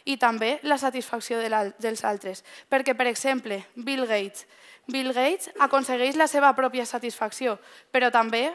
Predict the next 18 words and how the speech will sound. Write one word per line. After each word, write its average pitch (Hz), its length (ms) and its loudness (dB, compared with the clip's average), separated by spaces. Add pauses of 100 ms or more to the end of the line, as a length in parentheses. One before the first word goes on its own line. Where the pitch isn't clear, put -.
(100)
aconsegueix 269 840 0
la 277 160 2
satisfacció 254 560 0
dels 240 200 0
altres, 208 460 -2
d'aquelles 302 460 2
persones 320 640 0 (360)
que 269 240 2
amb 247 240 4
els 240 80 -4
seus 320 220 0
diners 320 500 0 (400)
aconsegueixen 285 840 0
allò 262 280 2
que 240 100 0
volen. 202 480 -2
Per 247 100 0
exemple, 226 640 -4